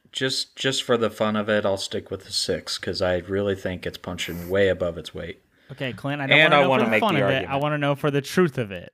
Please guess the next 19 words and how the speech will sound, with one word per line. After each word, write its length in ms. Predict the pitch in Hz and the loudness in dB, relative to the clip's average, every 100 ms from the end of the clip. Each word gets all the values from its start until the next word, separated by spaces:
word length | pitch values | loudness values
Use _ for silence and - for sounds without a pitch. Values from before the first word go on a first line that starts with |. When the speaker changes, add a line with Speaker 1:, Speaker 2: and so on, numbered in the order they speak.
| _ | _
Speaker 2:
Is 180 | 120 127 | -6 0
it 80 | 139 | 0
a 60 | 143 | 0
six 360 | - 202 208 | -2 -4 -4
to 120 | - 202 | -4 0
you? 340 | 135 90 - _ _ _ _ _ _ _ _ | 0 -2 -10 _ _ _ _ _ _ _ _
Speaker 1:
Uh, 60 | 120 117 135 139 151 151 147 - _ _ | -18 -16 -16 -18 -18 -18 -20 -20 _ _
it's 540 | - 131 131 - - - | -2 0 0 -6 -8 -6
Speaker 2:
I 120 | 120 | -2
don't 140 | 196 277 | -2 0
care 220 | 165 143 | 0 0
either 180 | 139 120 | 0 0
way. 240 | 135 180 107 | 0 0 -2
You 140 | 135 | -4
could 160 | 190 131 | -4 -2
go 240 | 131 135 | 0 0
either 200 | 135 131 | 0 -2
way. 340 | 127 139 101 - _ _ | -4 -6 -10 -18 _ _
Speaker 1:
It's, 1300 | - 110 113 120 120 120 - - - - - - - | -16 -14 -12 -10 -10 -12 -10 -8 -8 -10 -12 -16 -20